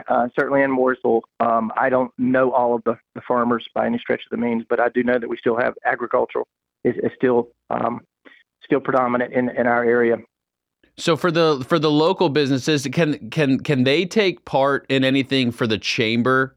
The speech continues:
Speaker 2: coming up in, in these last couple of weeks of the year? Or even, is it at this point, should we be looking to the new year now?
Speaker 1: Well, we had our last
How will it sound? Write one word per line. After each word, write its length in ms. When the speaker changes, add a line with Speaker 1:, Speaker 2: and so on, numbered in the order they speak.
Speaker 2:
coming 360
up 180
in, 160
in 320
these 220
last 320
couple 320
of 80
weeks 240
of 60
the 60
year? 200
Or 200
even, 340
is 180
it 100
at 160
this 200
point, 280
should 200
we 140
be 140
looking 480
to 100
the 140
new 380
year 360
now? 300
Speaker 1:
Well, 200
we 120
had 140
our 140
last 560